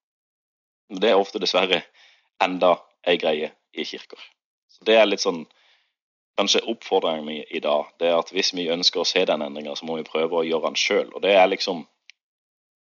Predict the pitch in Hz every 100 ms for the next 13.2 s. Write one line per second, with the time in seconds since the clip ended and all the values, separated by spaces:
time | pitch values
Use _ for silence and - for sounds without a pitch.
0 | _ _ - 82 87 85 80 76 85 -
1 | 85 85 80 73 - 92 101 78 - -
2 | _ _ _ _ _ _ _ _ _ _
3 | _ _ - 90 92 87 87 82 - 90
4 | 87 80 76 78 80 - _ 90 82 85
5 | 85 80 - 85 - 92 87 - 82 80
6 | 82 85 80 78 76 69 - _ - 80
7 | 67 76 - - - - 87 85 _ _
8 | _ _ _ _ _ _ _ _ _ _
9 | _ _ _ _ _ _ _ - 117 110
10 | 113 107 113 110 101 107 95 104 104 98
11 | - 90 85 - _ 73 - 85 92 95
12 | 85 87 87 87 87 85 82 - 101 95
13 | -